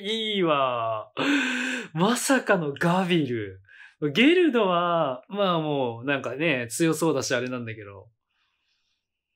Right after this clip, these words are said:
いやー。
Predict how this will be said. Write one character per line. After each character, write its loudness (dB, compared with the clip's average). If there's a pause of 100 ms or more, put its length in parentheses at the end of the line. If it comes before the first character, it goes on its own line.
(800)
い -16
や -8
ー。 -16